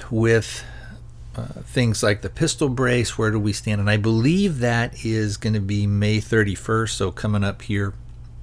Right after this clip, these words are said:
in twenty days. If you have a pistol brace and you haven't destroyed it, basically, um,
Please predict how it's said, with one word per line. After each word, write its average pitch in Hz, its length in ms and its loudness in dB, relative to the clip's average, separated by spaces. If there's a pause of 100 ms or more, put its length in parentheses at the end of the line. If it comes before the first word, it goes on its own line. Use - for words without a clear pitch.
(880)
in 101 180 2
twenty 104 420 0
days. 98 500 0 (580)
If 98 180 0
you 98 80 2
have 110 200 6
a 107 80 0
pistol 113 300 0
brace 104 360 0
and 90 140 -6
you 90 80 -10
haven't 107 480 0 (1500)
destroyed 120 640 4
it, 131 200 4 (280)
basically, 110 920 2 (120)
um, 95 580 -10